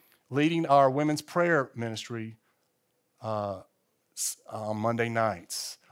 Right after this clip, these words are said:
A lot of what we're seeing happening in our church going right now is because of the faithful prayers of our women in our church.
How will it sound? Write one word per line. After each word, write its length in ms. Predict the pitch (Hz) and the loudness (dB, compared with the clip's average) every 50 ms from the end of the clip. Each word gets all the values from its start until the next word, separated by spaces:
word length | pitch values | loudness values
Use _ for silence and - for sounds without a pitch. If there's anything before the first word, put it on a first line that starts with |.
| _ | _
A 40 | - | -4
lot 220 | 107 107 117 131 139 | -2 2 2 2 4
of 80 | 135 | 2
what 120 | 143 151 139 | 0 0 -2
we're 100 | 139 135 | -2 -4
seeing 360 | - - 156 147 139 135 127 | -4 -4 -4 -4 -4 -4 -2
happening 440 | - 143 143 139 139 139 139 135 131 | 0 0 0 0 0 -4 -6 -4 -4
in 80 | 127 | -4
our 120 | 120 113 110 | -4 -4 -6
church 380 | - - - 143 143 - - _ | -6 -2 -2 -2 -2 -4 -6 _
going 300 | 147 143 147 147 156 156 | -2 0 0 0 2 2
right 200 | 156 156 - 156 | 2 2 2 2
now 300 | 165 170 180 185 185 - - - - - - | 0 0 0 -2 -4 -8 -12 -20 -20 -20 -14
is 120 | - 104 101 | -12 -12 -8
because 380 | - 113 - - 135 123 113 | -8 -10 -6 -4 -4 -4 -2
of 120 | 117 107 98 | -4 -8 -8
the 80 | 101 | -10
faithful 420 | - - - 120 127 120 - - 127 | -12 -4 -2 -2 -2 -2 -8 -12 -14
prayers 480 | - - - 143 143 139 120 104 101 | -14 -10 -8 -6 -6 -4 -6 -6 -8
of 80 | 110 104 | -6 -4
our 140 | 107 107 107 | -4 -4 -4
women 400 | 107 120 120 110 92 87 85 85 _ _ _ _ _ _ | -6 -8 -8 -8 -10 -12 -16 -18 _ _ _ _ _ _
in 120 | - 107 104 | -12 -10 -8
our 100 | 95 95 | -8 -8
church. 480 | - - - 104 90 85 - - - | -8 -8 -6 -6 -6 -8 -12 -18 -20